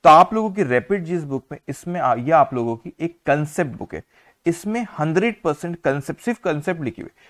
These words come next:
उसमें क्वेश्चंस नहीं है, उसमें हंड्रेड परसेंट आप लोगों के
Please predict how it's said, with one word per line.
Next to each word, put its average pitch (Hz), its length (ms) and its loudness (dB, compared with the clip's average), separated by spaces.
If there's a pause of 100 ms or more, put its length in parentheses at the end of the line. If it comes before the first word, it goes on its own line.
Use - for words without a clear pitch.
(120)
उसमें 165 240 -8
क्वेश्चंस 165 580 -10
नहीं 120 340 -8
है, 90 80 -12 (480)
उसमें 202 320 -2 (140)
हंड्रेड 160 420 0
परसेंट 151 340 -4 (680)
आप 127 280 8
लोगों 117 260 2
के 143 160 -10